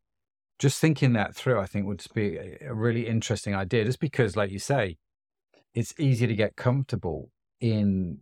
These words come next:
the rules which you currently play the game, right? So I'm currently playing this e-commerce game. These are the rules. These are the boundaries. Um, my production time is X. My, uh,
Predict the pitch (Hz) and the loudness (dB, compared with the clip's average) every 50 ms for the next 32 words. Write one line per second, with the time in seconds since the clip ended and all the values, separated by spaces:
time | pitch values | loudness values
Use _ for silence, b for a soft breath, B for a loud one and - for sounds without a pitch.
0 | _ _ - 98 98 95 95 101 110 107 104 95 78 82 90 82 - - - - | _ _ -4 -2 0 0 2 2 2 2 2 0 -2 -4 -6 -8 -8 -12 -16 -20
1 | _ _ _ 123 98 98 98 - - 107 101 92 82 92 95 - - 101 92 90 | _ _ _ -2 -2 -2 -2 0 0 0 0 0 -2 -4 -8 -6 -4 -4 -2 -2
2 | 85 87 - 131 139 127 104 - - - - 87 95 98 101 - - - 107 104 | -2 0 0 0 0 -2 -4 -8 -10 -6 -6 -4 -4 -4 -4 -4 -2 0 2 2
3 | 101 98 - 131 139 135 117 117 107 - - 110 104 101 98 101 98 92 - - | 2 2 2 2 2 2 0 -2 -4 -2 -2 -2 0 0 0 0 0 -2 -4 -8
4 | - 127 107 92 - 120 110 113 107 92 82 - - - 85 76 - - - _ | -8 -6 -6 -4 -4 -2 -2 -2 -2 -4 -4 -6 -8 -8 -6 -6 -8 -10 -14 _
5 | _ _ _ _ _ _ _ 117 120 120 107 117 113 107 101 101 95 113 110 101 | _ _ _ _ _ _ _ 2 4 4 4 4 2 2 0 -2 -2 -2 -2 -2
6 | 101 - - 117 110 101 107 101 98 90 - 101 98 98 98 98 95 98 98 101 | -2 -2 -2 -2 0 2 2 0 0 0 -2 0 0 0 0 -2 -2 -2 -4 -6
7 | - - - - _ - 95 95 92 92 92 80 69 - - 98 92 - - 98 | -8 -14 -16 -14 _ -4 -2 -2 -2 -2 -4 -4 -6 -6 -4 -4 -4 -2 0 0
8 | 107 110 - - 107 98 - 98 95 92 95 87 85 95 95 98 - - - - | 0 0 -2 -4 -4 -2 -2 0 0 0 0 0 0 0 0 -2 -4 -8 -4 -2
9 | 104 92 87 90 87 87 85 87 - - _ _ _ _ _ _ _ _ _ _ | 0 2 2 2 0 -2 -2 -4 -8 -12 _ _ _ _ _ _ _ _ _ _
10 | _ _ - 95 92 90 90 87 87 78 69 | _ _ 2 2 4 4 4 2 0 -2 -2